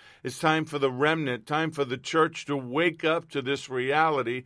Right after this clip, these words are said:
and start walking in it. Start taking advantage of the permanent,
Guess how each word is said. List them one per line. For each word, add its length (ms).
and 140
start 440
walking 720
in 140
it. 120
Start 360
taking 380
advantage 600
of 180
the 100
permanent, 640